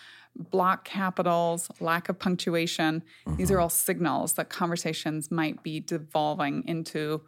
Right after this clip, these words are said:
Speaker 1: you know, a much more heated argument. And then
Speaker 2: Mm-hmm.
Speaker 1: again, we slow people down. We do a lot of work with Stanford, an amazing woman there, Doctor Jennifer Eberhardt, who's literally the world expert on bias.
Speaker 2: Mm-hmm.
Speaker 1: And the thing she's really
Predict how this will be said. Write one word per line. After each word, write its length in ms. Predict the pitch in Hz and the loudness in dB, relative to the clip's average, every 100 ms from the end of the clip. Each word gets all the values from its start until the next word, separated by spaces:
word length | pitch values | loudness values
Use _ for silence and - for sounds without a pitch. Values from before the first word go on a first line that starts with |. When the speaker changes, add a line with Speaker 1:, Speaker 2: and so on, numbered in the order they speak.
| - _ - | -16 _ -2
Speaker 1:
you 80 | 165 | 4
know, 180 | 151 147 | 4 4
a 20 | |
much 300 | - - - | 2 -4 -4
more 80 | 156 | -6
heated 300 | - 170 139 | -2 -2 2
argument. 500 | 147 156 - - - | 0 0 -6 -6 0
And 140 | 208 220 | 6 8
then 80 | 240 | 10
Speaker 2:
Mm-hmm. 80 | |
Speaker 1:
again, 300 | 226 269 269 175 | 8 6 4 2
we 80 | |
slow 500 | 180 - 190 185 190 | -4 -2 4 4 4
people 320 | 196 185 180 185 | 0 -4 -2 0
down. 400 | 190 214 - 175 - - _ | 0 0 -4 -6 -12 -20 _
We 40 | |
do 100 | 202 | 2
a 40 | 196 | 4
lot 340 | 190 190 208 | 4 4 6
of 80 | 220 | 6
work 200 | 196 190 | 4 4
with 120 | 180 | 0
Stanford, 680 | - 180 180 180 180 208 - - - - - - | 0 0 0 2 2 2 0 -8 -20 -20 -6 2
an 120 | 180 | 4
amazing 600 | 180 202 208 208 202 196 | 8 8 8 8 6 4
woman 220 | 185 185 | 4 4
there, 220 | 180 185 | 4 2
Doctor 320 | 185 180 180 180 | 2 0 0 0
Jennifer 320 | 185 175 - | 2 2 0
Eberhardt, 560 | 175 175 170 165 165 - | 0 2 2 2 2 -2
who's 320 | 180 175 175 - | -2 0 -2 -2
literally 580 | 196 190 208 214 202 185 | 0 6 6 6 6 4
the 100 | 180 | 2
world 240 | 180 180 | 2 2
expert 400 | 180 - - 170 | 0 -2 -2 0
on 140 | 180 170 | 2 2
bias. 580 | 156 147 190 - - - - - | 2 2 2 0 -4 -8 -14 -8
Speaker 2:
Mm-hmm. 220 | 76 - | -6 4
Speaker 1:
And 140 | 202 | 6
the 80 | 196 | 6
thing 280 | 196 214 226 | 6 6 6
she's 260 | 226 208 190 | 6 2 0
really 640 | 180 190 190 196 208 202 | 0 2 4 4 2 0